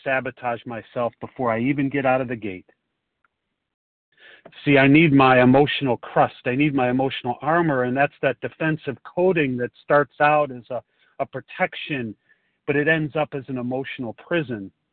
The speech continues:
And see, it, it, that, that armor, it, it filters out potential harm, but it also simultaneously, you know what it does? It stops love and it stops change from coming in.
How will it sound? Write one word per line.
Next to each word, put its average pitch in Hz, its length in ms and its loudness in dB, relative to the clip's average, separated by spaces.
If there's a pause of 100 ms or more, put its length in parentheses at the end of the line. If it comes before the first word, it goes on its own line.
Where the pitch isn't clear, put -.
(1300)
And 139 240 0
see, 160 100 4
it, 139 140 2
it, 147 280 -4
that, 143 160 2
that 147 180 4
armor, 156 460 0
it, 135 120 -8
it 139 240 -6
filters 151 400 -6
out 143 280 0
potential 127 600 -12
harm, 156 560 -4 (760)
but 147 120 2
it 147 140 2
also 156 720 -2 (160)
simultaneously, 170 840 -4
you 139 120 -2
know 165 80 0
what 165 120 -2
it 139 100 -8
does? 175 240 2
It 147 180 -8
stops 175 360 -4
love 151 440 0
and 131 120 -4
it 127 160 -10
stops 151 260 -4 (200)
change 185 420 -2
from 131 180 -8 (160)
coming 139 380 0 (420)
in. 151 460 2